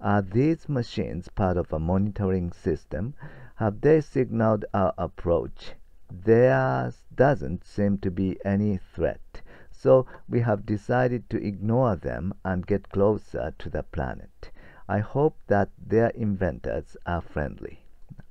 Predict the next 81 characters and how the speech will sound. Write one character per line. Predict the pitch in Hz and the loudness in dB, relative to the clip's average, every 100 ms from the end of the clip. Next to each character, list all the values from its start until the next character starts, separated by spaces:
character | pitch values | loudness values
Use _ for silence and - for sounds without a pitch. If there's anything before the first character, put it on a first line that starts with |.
| - - - - - - - - - - - - - - - | -20 -20 -20 -20 -20 -20 -20 -20 -20 -20 -20 -20 -20 -18 -12
ま | - | -10
あ、 | |
な | 65 71 104 | -6 -4 -4
ん | 143 | -6
て | - | -8
い | 120 | -6
う | |
の、 | 80 87 - | -4 -6 -8
話 | - 113 147 - 196 | -2 0 0 -2 -6
自 | 214 | -6
体 | - - | -2 0
は | 107 | 2
そ | 104 - | 0 -4
ん | 147 | -2
な | 151 | 0
に | 156 | 0
オ | - - 117 | -2 -6 0
リ | 117 | 0
ジ | 107 120 | 0 0
ナ | 127 | 2
リ | 131 101 | 0 0
テ | 98 | -2
ィ | |
っ | 87 | -2
て | 85 | -4
い | |
う | |
の | 82 | -2
は | 76 | 0
な | 87 98 | 0 0
い | 101 | 0
よ | - | -2
ね。 | 87 85 90 | -2 -2 -4
こ | - 104 | -6 -2
う | |
い | 127 | -2
う | |
話 | 131 131 127 120 | -2 -4 -2 2
は | 78 69 - - - | 2 0 -6 -16 -10
よ | 87 98 | -6 -6
く | - 80 | -4 -2
あ | 87 | 0
る | 110 95 - | -2 -4 -8
か | - | -8
ら | 57 78 | -6 2
ね、 | 127 95 67 | 2 2 0
あ | 90 78 | -6 -4
の、 | 71 | -4
エ | 78 | -6
ス | - | -8
エ | 73 | -8
フ | 69 | -6
の | |
中 | 71 71 - | -8 -8 -8
で | 69 | -8
は。 | 67 - - - - - - | -8 -10 -18 -20 -20 -14 -2
短 | 90 87 - | 0 0 -2
編 | 90 | -2
集、 | 87 - 67 | -2 -6 -4
誰 | 95 85 | 0 0
か | 78 | 0
の | 71 | -6
短 | - 82 82 | -4 -4 -2
編 | 90 | -4
集 | 87 | -6
の | 62 | -8
中 | 73 - | -8 -6
に | 67 60 | -6 -6
は | 62 57 | -8 -8
な | 69 | -10
ん | |
か | 64 | -8
あ | 131 | -10
り | - | -8
そ | - | -6
う | |
な | 73 | -8
感 | - - | -10 -14
じ | - | -12
で | - | -8
ね。 | 98 | -8